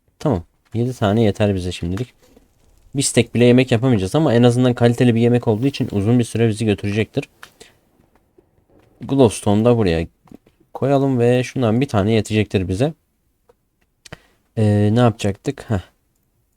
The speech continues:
Şöyle bir yapabildiğimiz kadar altın avuç yapalım. Elli dokuz tane gayet iyi bir sayı. Şöyle.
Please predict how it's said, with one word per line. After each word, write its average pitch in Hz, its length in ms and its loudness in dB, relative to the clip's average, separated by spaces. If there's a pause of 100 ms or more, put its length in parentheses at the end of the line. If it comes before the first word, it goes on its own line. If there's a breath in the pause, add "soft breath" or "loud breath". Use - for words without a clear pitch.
(1000)
Şöyle 117 520 2
bir 120 180 -4 (380)
yapabildiğimiz 120 500 0
kadar 107 300 0 (200)
altın 101 320 -2
avuç 107 220 -2
yapalım. 92 280 -6 (120)
Elli 139 160 0
dokuz - 240 -4
tane 123 180 0
gayet 117 360 -2
iyi 107 120 0
bir 98 40 -2
sayı. 104 300 -4 (1120)
Şöyle. 107 460 -2